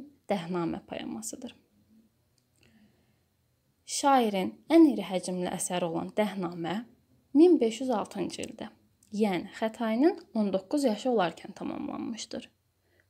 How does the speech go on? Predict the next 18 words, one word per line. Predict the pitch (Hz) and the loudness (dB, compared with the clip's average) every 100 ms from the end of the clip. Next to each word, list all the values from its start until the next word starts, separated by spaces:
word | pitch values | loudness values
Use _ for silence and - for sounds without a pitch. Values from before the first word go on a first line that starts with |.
| - | 0
Bu | 370 | 2
əsər | 311 - 285 285 | 2 2 -2 -2
poema | - 175 160 175 | -4 -2 -2 -2
janrında, | 208 220 226 226 233 240 262 - _ _ _ _ | -2 0 0 -2 0 -2 -2 -8 _ _ _ _
ana | 202 185 175 | -2 0 -2
dilində | 214 233 247 269 285 285 _ _ _ | -2 -2 0 0 -2 -6 _ _ _
və | 247 262 | 0 0
əruzun | 254 254 254 339 381 - | 2 4 4 2 -2 -2
həzəc | 226 208 202 190 | -2 0 0 -2
bəhrində | - 185 190 180 - | -10 -12 -10 -10 -8
qələmə | - 202 196 196 | -10 -12 -14 -14
alınmışdır. | 202 202 220 220 - - - _ _ _ _ - _ _ _ _ _ _ | -12 -10 -10 -10 -10 -12 -14 _ _ _ _ -20 _ _ _ _ _ _
Dəhnamə | - 277 294 302 339 | -2 2 4 6 6
sözünün | 403 226 190 180 160 | 4 -2 -2 -4 -2
mənası | 208 226 220 220 - 311 370 - | 0 0 0 0 0 0 -2 -4
on | - 294 330 | 4 8 8
məktub | 208 196 - 175 - | 6 -2 -8 -10 -10
deməkdir. | - 196 208 _ - | -12 -12 -14 _ -20